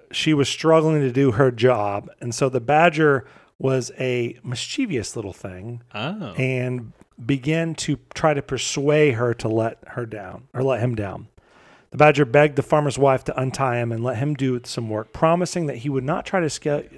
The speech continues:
Speaker 1: escape, but instead help her with her chores.
Speaker 2: Okay.
Speaker 1: I like that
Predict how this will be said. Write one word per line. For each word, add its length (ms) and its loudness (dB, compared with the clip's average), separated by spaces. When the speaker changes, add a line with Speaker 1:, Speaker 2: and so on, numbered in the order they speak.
Speaker 1:
escape, 520 -2
but 140 2
instead 400 0
help 360 2
her 340 -6
with 180 2
her 140 0
chores. 600 -2
Speaker 2:
Okay. 300 -2
Speaker 1:
I 100 -10
like 260 -2
that 180 -2